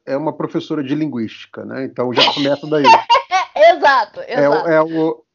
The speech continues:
Speaker 1: o, o, o filme de ação com herói de humanas, assim, já tá,
Speaker 2: Sim.
Speaker 1: né?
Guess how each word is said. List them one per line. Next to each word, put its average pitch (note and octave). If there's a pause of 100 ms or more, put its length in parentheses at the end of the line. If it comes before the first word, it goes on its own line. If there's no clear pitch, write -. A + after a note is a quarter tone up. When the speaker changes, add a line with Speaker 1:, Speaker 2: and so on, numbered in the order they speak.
Speaker 1:
o, F3
o, F3+
o -
filme F#3+
de F#3
ação F#3
com G3+
herói F3
de E3+
humanas, A2+
assim, G#2
já A2
tá, C#3
Speaker 2:
Sim. C#3
Speaker 1:
né? C#3+